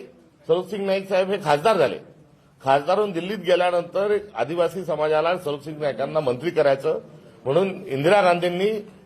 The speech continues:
त्यांना सांगितलं, "खासदारकीचा राजीनामा द्या," आणि त्यांना मंत्री केलं. ते मंत्री के-, झाल्यानंतर जेव्हा विधानसभेमध्ये निवडणुकीला उभे राहिले, तेव्हा विधानसभेत उभं राहिल्यानंतर नंदुरबार जिल्ह्यातल्या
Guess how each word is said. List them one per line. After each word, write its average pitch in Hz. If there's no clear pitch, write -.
त्यांना 170
सांगितलं, 165
"खासदारकीचा 160
राजीनामा 151
द्या," 165
आणि 165
त्यांना 175
मंत्री 180
केलं. 139
ते 175
मंत्री 147
के-, 160
झाल्यानंतर 180
जेव्हा 185
विधानसभेमध्ये 202
निवडणुकीला 190
उभे 165
राहिले, 135
तेव्हा 175
विधानसभेत 196
उभं 175
राहिल्यानंतर 165
नंदुरबार 180
जिल्ह्यातल्या 160